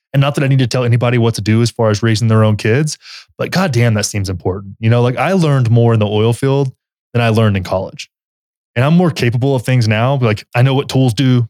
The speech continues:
I know, you know, I can, I can do basic stuff. I, I can handle most, most little things here and there. If I don't know, I can figure it out. And I know so many people who can't change their own tire, my guy. Like,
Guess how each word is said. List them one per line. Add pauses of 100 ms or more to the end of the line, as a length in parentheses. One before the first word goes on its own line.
I
know,
you
know,
I
can,
I
can
do
basic
stuff. (600)
I,
I
can
handle
most,
most
little
things
here
and
there.
If
I
don't
know,
I
can
figure
it
out. (720)
And
I
know
so
many
people
who
can't
change
their
own
tire,
my
guy. (600)
Like,